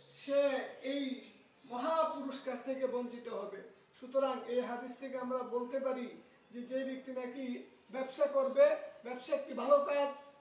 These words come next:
ব্যবসা একটি পুণ্যময় কাজ, যদি ব্যবসাটা ইসলামের নিয়ম নীতি অনুযায়ী হয়। ব্যবসা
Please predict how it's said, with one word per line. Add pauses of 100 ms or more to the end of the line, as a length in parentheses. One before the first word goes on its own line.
ব্যবসা (120)
একটি (140)
পুণ্যময়
কাজ, (400)
যদি (100)
ব্যবসাটা (500)
ইসলামের (100)
নিয়ম
নীতি
অনুযায়ী
হয়। (440)
ব্যবসা